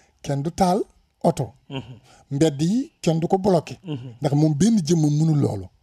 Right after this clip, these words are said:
Speaker 2: Mhm.
Speaker 1: Mbooloo moo waral, te mbooloo moom lay wut.
Speaker 2: Mhm.
Speaker 1: Ñu ki fi nekk tamit mbooloo moom lay wut.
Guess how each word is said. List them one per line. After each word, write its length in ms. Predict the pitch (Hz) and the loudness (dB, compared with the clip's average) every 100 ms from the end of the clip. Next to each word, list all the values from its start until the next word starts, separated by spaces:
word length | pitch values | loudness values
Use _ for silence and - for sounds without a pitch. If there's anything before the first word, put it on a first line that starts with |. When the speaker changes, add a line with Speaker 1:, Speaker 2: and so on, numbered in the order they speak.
| _ _ | _ _
Speaker 2:
Mhm. 240 | 156 120 113 - _ _ - | -14 -14 -16 -20 _ _ -4
Speaker 1:
Mbooloo 560 | 143 170 170 160 190 480 - _ _ _ _ _ - | 4 6 8 6 6 2 -2 _ _ _ _ _ -2
moo 200 | 143 143 | 2 4
waral, 280 | 143 143 135 | 4 2 0
te 80 | 151 | 0
mbooloo 340 | 147 185 180 | 2 4 4
moom 180 | 160 147 | 2 2
lay 140 | 143 151 | 2 2
wut. 240 | 139 139 - _ _ _ _ _ _ _ _ _ - | 2 -2 -6 _ _ _ _ _ _ _ _ _ -12
Speaker 2:
Mhm. 240 | 147 123 117 _ - | -12 -12 -20 _ -6
Speaker 1:
Ñu 120 | 156 | -4
ki 160 | 147 247 | 0 0
fi 100 | 240 | 2
nekk 200 | 226 214 - | 2 0 0
tamit 220 | 180 160 | 0 2
mbooloo 360 | 147 165 170 | 6 6 6
moom 200 | 156 143 135 | 2 2 2
lay 140 | 127 | 2
wut. 280 | 123 117 - | 0 -2 -6